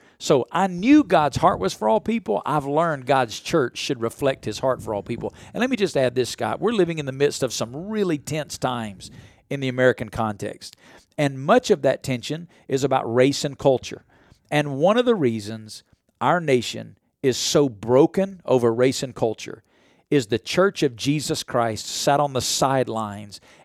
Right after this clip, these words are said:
and did not live out this principle that I'm talking about right now.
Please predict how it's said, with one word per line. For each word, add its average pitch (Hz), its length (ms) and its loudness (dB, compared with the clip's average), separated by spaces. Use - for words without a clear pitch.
and 113 240 -2
did 160 220 4
not 170 220 0
live 147 240 6
out 127 240 2
this 135 180 0
principle 127 500 -4
that 117 120 -2
I'm 123 160 -4
talking 123 340 0
about 113 260 0
right 110 220 -2
now. 107 280 -8